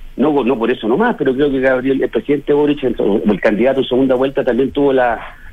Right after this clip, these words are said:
la capacidad de vislumbrar de que de requería ampliar su plataforma política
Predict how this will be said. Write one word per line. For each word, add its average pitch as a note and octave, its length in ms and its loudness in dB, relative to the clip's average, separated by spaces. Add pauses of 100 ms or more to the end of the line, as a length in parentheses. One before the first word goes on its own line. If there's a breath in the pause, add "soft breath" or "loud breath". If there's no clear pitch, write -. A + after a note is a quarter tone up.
la A2 100 0
capacidad - 380 -2
de B2+ 40 0
vislumbrar A#2 460 0
de B2+ 140 -2
que A2 340 0 (180)
de A2 120 -4
requería A#2+ 360 0
ampliar B2 300 -2
su - 140 -6
plataforma A2+ 420 0
política B2 520 0